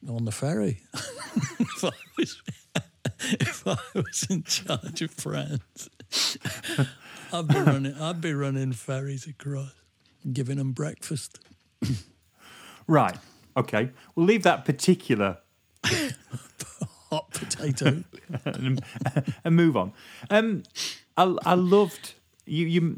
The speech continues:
Speaker 2: you mentioned that the gig in Paris, there was an issue with the noise level. And, and,
Speaker 1: Oh,
Speaker 2: and
Speaker 1: yeah, God.
Speaker 2: just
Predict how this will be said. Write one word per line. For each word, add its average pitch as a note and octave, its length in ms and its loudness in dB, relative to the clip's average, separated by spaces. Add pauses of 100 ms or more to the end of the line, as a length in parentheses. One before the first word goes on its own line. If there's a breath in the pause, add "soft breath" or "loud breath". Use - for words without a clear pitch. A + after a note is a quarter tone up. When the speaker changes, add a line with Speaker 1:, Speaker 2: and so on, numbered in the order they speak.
(140)
Speaker 2:
you - 140 0
mentioned F3 440 4
that C3 100 2
the A2 100 -2
gig A#2+ 260 0
in A2+ 140 0
Paris, A2 340 -2
there A2+ 60 -6
was G#2 80 -4
an A2 60 2
issue G#2+ 240 -2
with G#2+ 100 0
the G#2 60 0
noise G2+ 300 2
level. - 300 -8 (600)
And, A2+ 320 0
and, A2 520 0
Speaker 1:
Oh, B2+ 100 -4
Speaker 2:
and A2 220 2
Speaker 1:
yeah, A2 220 -4
God. G#2+ 240 -10
Speaker 2:
just - 380 2